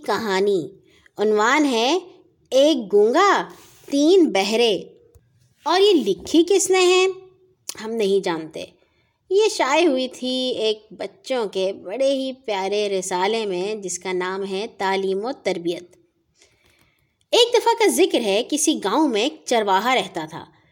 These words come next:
بیچارہ پیدائشی بہرا تھا۔ خواہ اس کے کان پر چیخو، خواہ ڈھول بجاؤ، اسے بالکل خبر نہ ہوتی۔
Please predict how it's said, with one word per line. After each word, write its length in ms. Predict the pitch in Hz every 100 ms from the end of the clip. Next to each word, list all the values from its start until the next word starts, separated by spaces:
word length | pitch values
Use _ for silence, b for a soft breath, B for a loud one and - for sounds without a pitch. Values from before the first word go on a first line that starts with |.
| _ -
بیچارہ 720 | 254 311 311 277 277 294 330 311
پیدائشی 580 | 294 277 254 233 233 311
بہرا 320 | 254 226 202 190
تھا۔ 160 | 196 196 - b b b -
خواہ 280 | 339 403 415
اس 120 | -
کے 120 | 349
کان 320 | 330 247 214
پر 180 | 208 233 233 -
چیخو، 640 | - 254 226 170 190 262
خواہ 280 | 269 262 247
ڈھول 400 | 196 185 220 269
بجاؤ، 520 | 214 180 180 226 254
اسے 320 | 233 233 254
بالکل 840 | 247 226 254 285 285 240 - 269 311 320
خبر 240 | 214 208
نہ 100 | 196
ہوتی۔ 420 | 190 175 160 -